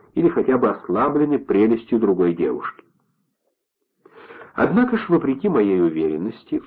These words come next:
всё вышло как раз наоборот. И очень скоро, ибо Грисальдо, которому надоело моё упрямство и пренебрежение,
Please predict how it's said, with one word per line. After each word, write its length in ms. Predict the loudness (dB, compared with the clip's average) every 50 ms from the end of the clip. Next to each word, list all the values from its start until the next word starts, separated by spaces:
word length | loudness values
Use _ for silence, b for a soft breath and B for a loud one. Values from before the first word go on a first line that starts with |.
| -8 0
всё 180 | 2 2 4
вышло 300 | 4 2 0 0 0 0
как 220 | 0 0 0 0 0
раз 160 | 0 0 0 -2
наоборот. 600 | -2 -2 0 2 2 2 2 0 -2 -6 -12 -20 _ _ _ _ _ _ _ _ _ _ _ _ _ _ _ _ _ _ _ _
И 100 | 6 8
очень 300 | 8 6 6 0 -6 -6 -8 -14
скоро, 440 | -8 -4 -2 -2 -2 -2 -6 -10 -16 _ _ _ _ _ _ _ _ _ _ _
ибо 220 | 0 2 4 2
Грисальдо, 640 | 2 2 -2 -2 -2 -2 -2 0 0 2 0 0 -2
которому 420 | -2 -2 -2 0 0 0 0 0
надоело 500 | 0 2 4 4 6 6 6 6 4 4
моё 280 | 2 2 4 4 4 4
упрямство 560 | 4 4 4 4 4 2 0 -6 -6 -4 -2
и 100 | -2 -2
пренебрежение, 1000 | -2 -2 -2 0 0 0 0 -2 -2 -2 0 2 2 2 4 2 2 0 -2